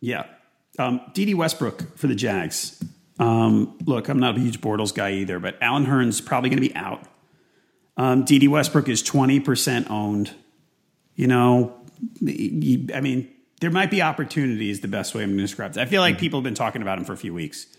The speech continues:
Speaker 2: Yeah,
Speaker 1: Um,
Speaker 2: for a few weeks. And I mean, we can't s-, technically bring up Marquise Lee in this portion of the show 'cause he's sixty percent owned. I would absolutely go to Lee over Westbrook if you need production now. But Westbrook is owned in my twelve team keeper league where you only get to keep two keepers. So someone's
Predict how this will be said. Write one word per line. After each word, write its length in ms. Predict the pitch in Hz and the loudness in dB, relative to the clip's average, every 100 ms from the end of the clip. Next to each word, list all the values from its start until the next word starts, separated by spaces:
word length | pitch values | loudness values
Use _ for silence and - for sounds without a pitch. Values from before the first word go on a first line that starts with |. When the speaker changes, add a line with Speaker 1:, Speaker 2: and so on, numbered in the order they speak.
| _ _ _ | _ _ _
Speaker 2:
Yeah, 240 | 104 90 82 | 2 2 0
Speaker 1:
Um, 60 | |
Speaker 2:
for 100 | - | -2
a 60 | 110 | -2
few 160 | 98 95 | -2 -12
weeks. 220 | 85 - | -10 -2
And 80 | 110 | 2
I 40 | |
mean, 220 | 113 113 - | 4 4 4
we 100 | 120 | 2
can't 240 | 110 135 113 | 4 2 0
s-, 180 | - - | -4 -4
technically 380 | 120 87 107 113 | -4 0 2 2
bring 180 | 107 | 4
up 80 | 110 | 2
Marquise 480 | 80 98 104 98 - | 2 0 2 2 2
Lee 140 | 104 | 4
in 80 | 104 | 4
this 120 | 101 | 4
portion 360 | 101 104 98 - | 2 2 0 2
of 40 | 98 | 0
the 80 | |
show 240 | 95 - 104 | 2 2 0
'cause 180 | 98 80 | 0 0
he's 120 | 76 | 0
sixty 320 | - 82 - | 2 0 0
percent 360 | 80 78 - 78 | 0 0 2 2
owned. 240 | 82 95 98 - - - | 4 2 0 -10 -10 -2
I 60 | |
would 100 | 82 | 0
absolutely 440 | 87 85 85 82 80 | 0 0 2 4 4
go 160 | 82 | 4
to 60 | 80 | 2
Lee 340 | 73 85 85 | 2 4 4
over 200 | 80 76 | 4 4
Westbrook 460 | 73 82 - 82 78 | 2 0 0 0 2
if 100 | 80 | 2
you 60 | 80 | 4
need 160 | 80 76 | 2 2
production 420 | 85 82 - 71 | 0 0 -2 -2
now. 220 | 78 85 | 0 2
But 100 | 85 | 2
Westbrook 500 | 69 85 - 101 90 - - - | 2 0 0 -2 -2 -4 -20 -8
is 160 | - 170 | -2 0
owned 400 | - 95 98 90 | 2 4 4 4
in 460 | 85 92 92 90 87 | 4 4 4 4 4
my 140 | 82 | 2
twelve 320 | - 90 87 | 2 0 0
team 220 | - 92 82 | 2 2 2
keeper 340 | - 87 82 | 2 2 4
league 200 | 78 78 | 4 4
where 100 | 80 | 4
you 40 | 76 | 4
only 160 | 76 80 | 4 4
get 120 | 87 | 2
to 60 | |
keep 260 | - 98 - | 0 -2 0
two 120 | - | -2
keepers. 440 | 87 117 104 87 82 | 0 0 2 2 4
So 120 | 87 | 2
someone's 460 | - 92 90 85 | 4 4 4 2